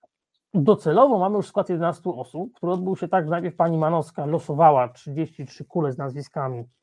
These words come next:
i wylosowała trzydzieści trzy osoby, spośród tej puli trzydziestu trzech, i to jest istota wadliwości, dlaczego to nie jest sąd. Spośród trzydziestu trzech osób, które wylosowała pani Manowska, prezydent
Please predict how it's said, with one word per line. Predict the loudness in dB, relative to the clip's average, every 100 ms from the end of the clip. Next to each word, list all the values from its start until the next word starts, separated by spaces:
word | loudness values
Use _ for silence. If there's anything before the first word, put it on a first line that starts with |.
| _ _ -16 -6
i | -2
wylosowała | -2 -2 -2 -2
trzydzieści | -2 -6 -6 -8
trzy | -6
osoby, | -6 -4 -6 -2 -4
spośród | -2 -2 -2 -2
tej | -2
puli | 2 2 2
trzydziestu | 0 -2 -2
trzech, | -6 -4 -4 -6 -4
i |
to | 0
jest | 0 0
istota | -6 -2 2 6 8
wadliwości, | 8 6 4 4 2 -8
dlaczego | -2 0
to | 2
nie | 2
jest | 0 -2
sąd. | -8 -10 _ _ _ _ _ _ _ _ _ _
Spośród | 0 2 0
trzydziestu | -2 -2 0 -2
trzech | -4 0
osób, | 0 0
które | 2 2
wylosowała | 4 4 2
pani | 2 0
Manowska, | 0 -2 -6 -6 -4 -4 -10 _ _ -20 -20 _ _ _ _
prezydent | 6 8 8 4 2 0 -4